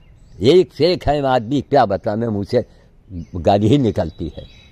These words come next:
सिर्फ नाटक, नाटक, नाटक, नाटक, केवल नाटक। पूरे जीवन भर का सजरा वहाँ अभी टांगने को पड़ा है, वो टंग चुका है, एक लाइन से वो सब टंगे पड़े हैं। देखो, कई बार मैंने देखा है,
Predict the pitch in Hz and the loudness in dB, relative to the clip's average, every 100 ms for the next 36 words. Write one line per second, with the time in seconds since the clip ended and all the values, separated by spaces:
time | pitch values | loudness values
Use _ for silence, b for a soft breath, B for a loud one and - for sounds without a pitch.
0 | - - - - 247 - 123 143 139 175 | -20 -20 -4 2 2 2 -4 -2 -2 -4
1 | 117 104 156 147 180 - 104 160 - 170 | -6 -6 -6 -4 -8 -6 -4 -4 -2 -6
2 | - 101 - - 180 - - b b b | -2 -2 -2 -2 -6 -8 -20 b b b
3 | - - - 247 180 110 90 78 - - | -20 -4 4 4 2 -6 -12 -16 -20 -20
4 | _ _ _ _ _ _ _ _ - - | _ _ _ _ _ _ _ _ -20 -20
5 | - _ - - 139 156 120 131 139 139 | -20 _ -18 -6 -2 -2 0 0 0 0
6 | 113 123 143 - 117 113 139 135 b b | 0 0 0 0 -2 2 2 0 b b
7 | 87 117 117 113 139 - - 131 135 151 | -2 2 2 2 2 0 0 0 2 0
8 | 165 156 151 160 165 156 110 90 143 151 | 0 -2 -2 0 2 0 0 0 0 0
9 | 147 - 160 165 143 - b b - 131 | -4 -6 -2 -2 -2 -6 b b -2 -2
10 | 120 113 127 123 110 71 117 135 135 - | 0 -2 -2 0 -2 2 0 0 -4 -2
11 | 139 143 135 135 156 127 104 135 - 175 | -2 0 0 -2 -4 -2 -2 -2 -2 -14
12 | b b _ 180 180 143 127 113 101 85 | b b _ 0 2 0 -2 -4 -4 -4
13 | 80 - - | -8 -10 -14